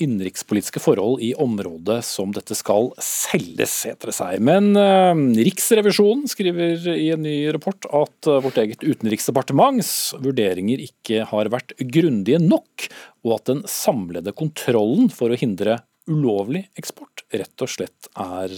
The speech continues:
for dårlig. Og riksrevisor Per Christian, eh, Foss, hvor,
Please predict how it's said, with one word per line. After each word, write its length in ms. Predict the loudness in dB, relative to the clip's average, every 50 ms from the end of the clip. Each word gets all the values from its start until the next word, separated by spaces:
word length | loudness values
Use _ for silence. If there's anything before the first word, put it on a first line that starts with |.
| -14 -16 -10
for 160 | -8 -6 -4 -4
dårlig. 420 | -4 -6 -6 -10 -4 -2 0 0 2
Og 180 | 2 2 2 2
riksrevisor 560 | 0 -2 -4 -4 -2 -2 -2 -2 -2 -4 -4 -2
Per 120 | -2 0 0
Christian, 440 | 0 -2 0 0 0 2 0 0 -2
eh, 400 | 0 0 0 0 0 0 0 0
Foss, 300 | 0 -2 -4 -4 -4 -4
hvor, 240 | 0 0 0 0 0